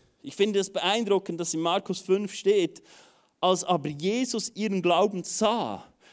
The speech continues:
sprach er zu dem Gelähmten, „Sohn, deine Sünden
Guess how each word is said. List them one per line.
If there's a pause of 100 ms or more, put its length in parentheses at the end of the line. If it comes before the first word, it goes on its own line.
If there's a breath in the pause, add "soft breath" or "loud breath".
(100)
sprach
er
zu
dem
Gelähmten,
„Sohn,
deine
Sünden